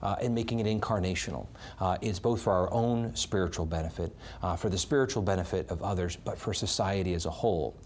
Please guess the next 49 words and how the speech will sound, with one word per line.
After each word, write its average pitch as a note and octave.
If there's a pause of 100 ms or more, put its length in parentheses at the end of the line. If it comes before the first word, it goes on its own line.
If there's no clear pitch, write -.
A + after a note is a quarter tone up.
(240)
Uh, E2+
this C#3
is B2
something A#2
that F#2
we A#2
can't B2
escape, F#2+
uh, F#2
during F#2+
this E2+
Lent. E2+
This A2
is A2+
something G#2
that F#2
is F2+
a F2
gift, G2 (260)
and F#2+
I F#2
guarantee G2+
you, A#2+
you G2
will F#2+
receive, F#2+
uh, E2+ (340)
tenfold, F#2 (260)
uh, F2+
whatever F#2
you F2
give. E2 (320)
Um, E2+ (200)
this G#2+
is, G2+
this A2+
is G#2
a G2
profound G2+
thing, F#2
and G#2
not C#3
just C#3+
even B2
spiritually. - (200)
Uh, G2
do A#2
we C#3
trust, -